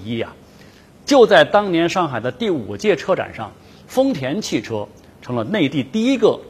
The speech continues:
用车模来吸引观众的汽车公司。啊，从此以后，这个车模就一发不可收拾。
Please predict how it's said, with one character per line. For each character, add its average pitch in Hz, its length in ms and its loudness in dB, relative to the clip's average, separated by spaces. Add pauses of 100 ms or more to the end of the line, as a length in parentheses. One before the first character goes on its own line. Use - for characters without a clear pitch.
(680)
用 147 300 -2
车 254 280 4
模 180 440 2 (220)
来 120 120 -2
吸 156 380 -2
引 104 200 -4
观 135 240 0
众 131 140 -4
的 101 120 -8
汽 - 140 -8
车 113 120 -6
公 107 180 -8
司。 113 220 -12 (520)
啊， 107 160 -14
从 147 160 -2
此 123 140 -4
以 101 60 -6
后， 117 280 2 (200)
这 120 80 -14
个 - 60 -6
车 - 220 -4
模 120 160 -4
就 123 100 -2
一 143 180 -2
发 - 220 -8
不 113 80 -8
可 104 160 -8
收 127 220 2
拾。 98 180 -10